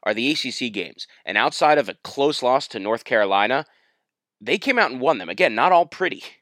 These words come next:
Syracuse took to overtime. Georgia Tech was a five-point game.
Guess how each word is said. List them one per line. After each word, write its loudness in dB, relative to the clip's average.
Syracuse -2
took -6
to -4
overtime. -2
Georgia -4
Tech 2
was -6
a -2
five-point 0
game. -2